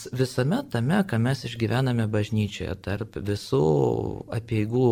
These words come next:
tradicijų, šventimų, Dievas nuolat mūsų širdise ieško meilės. Ir kai mes išgyvename adoraciją, mes žvelgiame į Jėzų Kristų. Ir mes tai prisimename, mes išgyvename jo žvilgsnį.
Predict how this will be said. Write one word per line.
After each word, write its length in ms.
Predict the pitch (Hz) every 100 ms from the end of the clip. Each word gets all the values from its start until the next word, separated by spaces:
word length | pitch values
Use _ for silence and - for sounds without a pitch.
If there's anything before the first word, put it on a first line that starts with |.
| 107 101
tradicijų, 840 | - 107 117 123 - - 101 104
šventimų, 840 | - 110 117 120 135 131 120 113 113 - - - _ _ _ -
Dievas 640 | 123 151 185 247 - - - - _ _ _
nuolat 520 | 123 131 170 196 175 - -
mūsų 500 | - 117 127 151 -
širdise 640 | 123 113 110 107 - 120 123
ieško 560 | 123 104 98 - - 95 98
meilės. 640 | 113 110 101 90 - - _ _
Ir 180 | - 113
kai 80 | 110
mes 220 | 139 175
išgyvename 560 | 202 170 156 170 180 165
adoraciją, 640 | 147 139 135 120 - -
mes 220 | - 113 113
žvelgiame 500 | 131 156 160 151 147
į 140 | 135
Jėzų 180 | 135 127
Kristų. 540 | - 98 - - - - _ _ _ _ _
Ir 260 | 143 147 143 147
mes 440 | - 147 165 190 -
tai 160 | 156
prisimename, 840 | 147 135 127 - 113 104 98 104 -
mes 420 | 127 127 127 - -
išgyvename 920 | 127 127 131 135 120 104 101 - - _ _ _
jo 240 | 110 120 175
žvilgsnį. 600 | 151 120 - - -